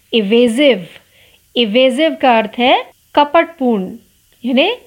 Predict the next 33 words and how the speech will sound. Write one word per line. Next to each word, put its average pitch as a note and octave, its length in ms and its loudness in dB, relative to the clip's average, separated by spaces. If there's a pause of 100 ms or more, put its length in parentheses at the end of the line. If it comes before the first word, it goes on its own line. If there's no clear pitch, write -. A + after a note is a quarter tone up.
(240)
चालाक। G#3 600 0 (240)
evasive, A3 680 2
E C4+ 220 2
V C4 160 0 (140)
A B3+ 120 2 (200)
S G#3+ 160 -8
I G#3+ 220 -2
V G#3 240 -6
E, C4+ 140 -4 (220)
evasive. G#3 460 -2 (480)
And G3 320 -4
synonym E4+ 460 0
for F4 120 0
the D#4+ 160 0
word D#4 280 4
is E4 280 0 (460)
devious, B3 560 0 (640)
devious. G#3 720 0 (360)
And G#3 200 -4
the A3 160 0
antonym D4+ 560 -2
for D#4+ 120 -2
the C4+ 200 0
word B3+ 240 2
is B3 400 0 (340)
frank, B3 480 -4 (440)
जो B3+ 140 0
स्पष्ट C#4 460 -4
बोलता D4 320 0
है, E4+ 180 0
साफ A#3 400 -4
बोलता G3+ 300 -8
है। E3 160 -14